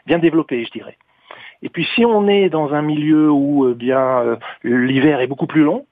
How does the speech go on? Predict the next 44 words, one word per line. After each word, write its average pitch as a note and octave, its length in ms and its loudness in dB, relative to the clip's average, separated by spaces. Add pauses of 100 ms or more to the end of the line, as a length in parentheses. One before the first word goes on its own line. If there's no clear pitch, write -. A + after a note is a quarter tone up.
comme A#2+ 220 -4
par A2+ 140 -8
exemple B2 280 -6
en B2 60 -2
milieu, A#2+ 340 -2
euh, G#2+ 420 0 (200)
de C3 80 2
montagne, C#3 480 -2 (500)
où, F#3+ 380 4
euh, D#3 500 2
les C#3+ 100 2
ruisseaux D3+ 680 2
sont, B2+ 500 -2
sont A#2+ 200 -4
froids, F#3+ 640 0
ce - 60 -18
qui C3 80 -14
ne A2 60 -14
permettrait B2 400 -8
pas C#3+ 400 -2
à A#2 80 -2
la A#2+ 160 0
larve B2+ 280 -2
de A#2 120 -16
se - 100 -10
développer A#2 460 -4
rapidement, B2 480 -4 (340)
eh B2+ 60 -4
bien D3 180 0
à D3 40 -6
ce - 120 -12
moment-là, C#3 420 0 (300)
le, B2+ 720 0 (180)
la C3 140 2
larve D#3+ 240 0
va C#3+ 100 2
garder F#3 560 -4 (320)
dans F#3 400 0 (140)
ses, C#3+ 560 0
dans C3+ 140 -2
son C#3 180 -2
corps, F3 400 0 (340)
ces D3+ 260 2
larves E3 360 0